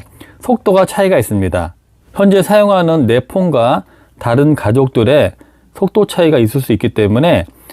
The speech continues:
누구는 잘 되는데 왜 나는 안 될까? 나는 잘 되는데 또 뭐 엄마 아빠 건 안 된다든지 그럴 수가 있습니다.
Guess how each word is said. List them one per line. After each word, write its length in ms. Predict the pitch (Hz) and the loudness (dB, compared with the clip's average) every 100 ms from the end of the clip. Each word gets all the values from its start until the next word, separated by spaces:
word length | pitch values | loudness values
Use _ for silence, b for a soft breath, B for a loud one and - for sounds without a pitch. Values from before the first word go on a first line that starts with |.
| B B B | B B B
누구는 320 | 131 143 170 | 0 2 4
잘 160 | 143 131 | 2 2
되는데 500 | 120 113 117 107 113 | 2 2 2 2 2
왜 120 | 131 | 2
나는 240 | 123 113 95 | 2 2 0
안 100 | 98 | 0
될까? 340 | 101 - 104 | -2 0 0
나는 260 | 107 131 156 | 2 0 0
잘 160 | 131 | 0
되는데 600 | 117 107 107 104 151 202 185 - | 0 0 0 0 0 0 -4 -4
또 200 | 127 120 | -2 0
뭐 180 | 104 | 0
엄마 240 | 95 117 131 | 0 2 0
아빠 240 | 123 120 | 0 -4
건 160 | 113 113 | -2 -2
안 120 | 95 | 0
된다든지 680 | 104 101 95 90 92 123 95 | 0 0 -2 -2 -4 -2 -4
그럴 180 | - 135 | 0 -2
수가 180 | 123 113 | 0 -2
있습니다. 460 | 92 95 113 87 | 0 -4 -2 -4